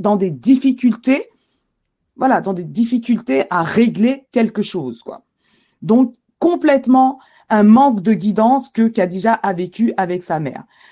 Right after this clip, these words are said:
Donc, pour tout ce qui est féminité, euh,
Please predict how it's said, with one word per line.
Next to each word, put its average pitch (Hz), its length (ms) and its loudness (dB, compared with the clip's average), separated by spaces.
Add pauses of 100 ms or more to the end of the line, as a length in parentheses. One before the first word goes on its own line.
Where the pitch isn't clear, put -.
(120)
Donc, 156 80 -8 (500)
pour 240 220 0
tout 294 160 -2
ce 262 80 -10
qui 240 200 0
est 240 100 2
féminité, 220 840 0 (440)
euh, 185 300 2